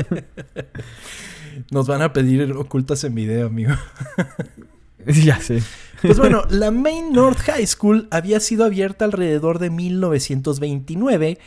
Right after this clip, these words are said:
Speaker 2: y fue cerrada en mil novecientos ochenta y uno. Ya estaba completamente cerrada, permitiendo que en mil novecientos ochenta y cuatro se filmara The Breakfast Club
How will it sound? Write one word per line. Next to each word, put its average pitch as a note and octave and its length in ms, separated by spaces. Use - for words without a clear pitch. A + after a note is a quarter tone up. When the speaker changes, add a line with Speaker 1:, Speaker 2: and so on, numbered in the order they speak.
Speaker 2:
y F3+ 120
fue G#3+ 180
cerrada B3 680
en D#3+ 300
mil G3 220
novecientos C#3+ 520
ochenta C3 380
y E3+ 140
uno. G#3+ 220
Ya D3+ 80
estaba G#3+ 280
completamente G3 680
cerrada, A3+ 540
permitiendo G#3 600
que A#3+ 80
en F#3 100
mil G#3 160
novecientos G3 480
ochenta F#3 340
y F3 40
cuatro F#3+ 340
se E3 120
filmara D#3+ 520
The D3+ 100
Breakfast A#3 600
Club F3 340